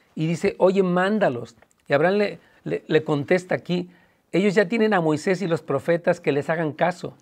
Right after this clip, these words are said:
Entonces el hombre rico le pre-, le responde a Abraham, esto es una plática de ultratumba, <laughs> están hablando ellos más allá de esta vida, pero no son los que pueden regresar, aclaro. "No les harán caso", dice Abraham, "pero si algún muerto fuera y se les presentara, se, se,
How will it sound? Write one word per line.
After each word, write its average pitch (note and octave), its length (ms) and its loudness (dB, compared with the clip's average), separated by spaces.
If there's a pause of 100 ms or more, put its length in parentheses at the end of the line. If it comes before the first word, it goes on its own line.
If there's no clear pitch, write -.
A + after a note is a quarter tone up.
(240)
Entonces F3 380 0
el D#3+ 140 2
hombre G3+ 500 4
rico F#3 280 -2
le F3 100 2
pre-, D#3 280 -4 (180)
le D3 140 0
responde D#3+ 340 -4
a C#3+ 40 0
Abraham, D3 340 -2 (420)
esto - 160 -6
es D3+ 80 -6
una G3+ 300 -2 (120)
plática F3 340 2
de D3+ 100 4
ultratumba, C3+ 680 -2
<laughs> - 140 -8
están E3 240 -4
hablando D#3+ 320 -2
ellos D3+ 260 -6 (240)
más D3+ 180 -2
allá D3 360 4 (400)
de B2+ 140 -2
esta C#3+ 220 2
vida, D3 360 2
pero C#3+ 120 -2
no D3+ 140 0
son F#3+ 140 -2
los E3+ 80 -2
que D3+ 100 -4
pueden D#3+ 220 0
regresar, B2+ 360 0
aclaro. A#2+ 380 -6 (500)
"No D#3+ 300 2
les G#3+ 220 4
harán E3+ 240 2
caso", E3+ 340 0
dice C#3+ 160 -4
Abraham, B2 340 -2 (540)
"pero D3 160 2
si D#3 140 2
algún E3+ 260 2
muerto G3 320 2
fuera F3 300 2
y F#3 40 0
se D#3+ 100 -2
les D3 100 0
presentara, D3+ 720 0
se, D3+ 360 -4
se, D#3 260 -8